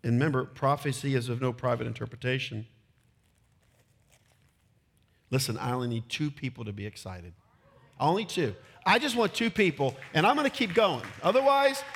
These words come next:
I'm gonna go watch Ohio State beat Michigan. Some of you didn't like that. I just lost you. I know. Sorry about that. Here's Isaiah sixty-six twenty-three. I'm gonna read this to you.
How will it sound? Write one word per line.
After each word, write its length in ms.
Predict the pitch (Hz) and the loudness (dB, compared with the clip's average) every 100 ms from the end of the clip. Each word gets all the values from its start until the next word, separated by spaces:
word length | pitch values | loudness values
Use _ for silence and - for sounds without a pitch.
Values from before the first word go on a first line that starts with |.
| - - | -8 2
I'm 160 | 220 | 2
gonna 200 | 254 254 | 4 2
go 160 | 233 226 | 4 6
watch 420 | 214 208 - - - - - | 6 4 2 -6 -8 -4 2
Ohio 460 | 160 180 180 185 | 4 6 4 4
State 460 | 185 - 165 165 156 | 0 2 4 2 -2
beat 180 | 151 156 | 0 2
Michigan. 420 | 139 - 135 104 - _ _ _ _ _ _ _ _ - - _ - - _ _ _ _ - | 0 -2 -8 -14 -20 _ _ _ _ _ _ _ _ -20 -20 _ -20 -20 _ _ _ _ -4
Some 140 | 147 | 0
of 60 | 165 | 2
you 60 | |
didn't 180 | 160 185 | 2 4
like 220 | 156 156 | 2 2
that. 140 | 156 151 | 2 2
I 60 | |
just 200 | 139 143 | 0 -2
lost 340 | 127 117 113 - | 0 0 -2 -8
you. 80 | 104 | -8
I 100 | 104 | -6
know. 180 | 98 95 _ _ _ _ _ _ _ _ | -8 -12 _ _ _ _ _ _ _ _
Sorry 300 | - - 107 | -16 -8 -6
about 240 | 98 98 101 | -6 -10 -12
that. 140 | 98 - _ _ _ _ _ _ _ _ _ _ _ _ _ | -14 -16 _ _ _ _ _ _ _ _ _ _ _ _ _
Here's 220 | - 254 | 0 4
Isaiah 380 | 233 220 185 208 | 6 4 6 4
sixty-six 560 | 202 220 - 170 202 - | 4 -2 -2 -2 0 0
twenty-three. 520 | - 185 170 - 156 | 2 2 2 2 2
I'm 80 | 131 | 2
gonna 120 | 165 | 2
read 140 | 185 | 2
this 120 | 170 - | 0 -2
to 120 | |
you. 80 | 147 | -2